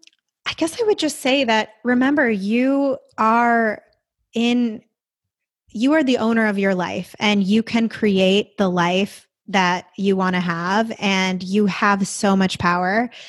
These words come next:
I will say it again, I mentioned it earlier,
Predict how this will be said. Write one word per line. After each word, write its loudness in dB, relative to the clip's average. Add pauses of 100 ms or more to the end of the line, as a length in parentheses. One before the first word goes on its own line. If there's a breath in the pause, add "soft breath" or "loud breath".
(920 loud breath)
I 2
will 2
say 2
it 2
again, 2
I 2
mentioned -2
it 0
earlier, 0